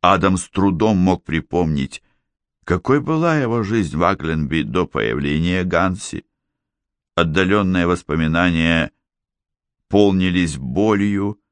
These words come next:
одиночеством. Ночами, когда Адам сидел на ступеньках домика, смаргивая слёзы и гадая,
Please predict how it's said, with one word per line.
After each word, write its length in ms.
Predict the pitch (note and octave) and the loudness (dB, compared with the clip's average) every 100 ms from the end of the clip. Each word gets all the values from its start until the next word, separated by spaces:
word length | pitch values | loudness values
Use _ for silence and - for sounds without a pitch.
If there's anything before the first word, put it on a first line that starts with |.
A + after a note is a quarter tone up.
| _ _ _ _ _ _ _ - | _ _ _ _ _ _ _ -2
одиночеством. 1120 | F#2 F2 F2+ F2+ F#2 - E2+ - C2+ C2 B1+ _ _ _ - - | 0 2 4 2 0 -2 -8 -10 -10 -10 -12 _ _ _ -20 -2
Ночами, 560 | F#2+ G#2 - C3+ A#2 G#2 | 0 0 0 0 2 0
когда 420 | A2+ G2 G#2 - | 0 2 0 0
Адам 380 | A2 A#2 G#2 F#2 | 0 2 2 0
сидел 440 | - F#2+ F2+ A2+ | -2 -2 2 2
на 120 | F#2+ F#2 | 2 -2
ступеньках 720 | - F2+ G2+ G#2 E2 F2 D#2+ | -4 -4 0 0 0 -4 -2
домика, 480 | A2 A2 F#2+ F#2+ F2 | 0 0 0 0 -2
смаргивая 880 | - A2 A#2 G2+ F2+ F2+ D#2 C#2 | 0 2 2 0 0 0 0 0
слёзы 580 | D2 - G#2 A2 F2+ F2+ | -2 -2 -2 0 0 0
и 20 | |
гадая, 640 | D#2 F2 F#2 E2+ E2 C#2 | 0 0 0 0 0 -2